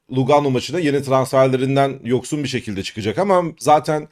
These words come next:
Fenerbahçe'de iyi bir miras vardı. Bunu her zaman söylüyorduk yani Jose Mourinho videolarında da bahsettim.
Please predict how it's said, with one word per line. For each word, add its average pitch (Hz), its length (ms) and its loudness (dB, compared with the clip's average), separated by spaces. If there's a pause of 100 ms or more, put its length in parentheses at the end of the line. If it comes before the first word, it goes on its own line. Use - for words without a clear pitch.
(260)
Fenerbahçe'de 147 580 2
iyi 143 120 0
bir 151 60 0
miras 143 420 4
vardı. 135 240 6
Bunu 117 140 -2
her 131 120 4
zaman 127 220 -2
söylüyorduk 127 360 -2
yani 101 160 -2
Jose 104 200 -2
Mourinho 117 420 0
videolarında 113 460 0
da 117 60 4
bahsettim. 101 540 -6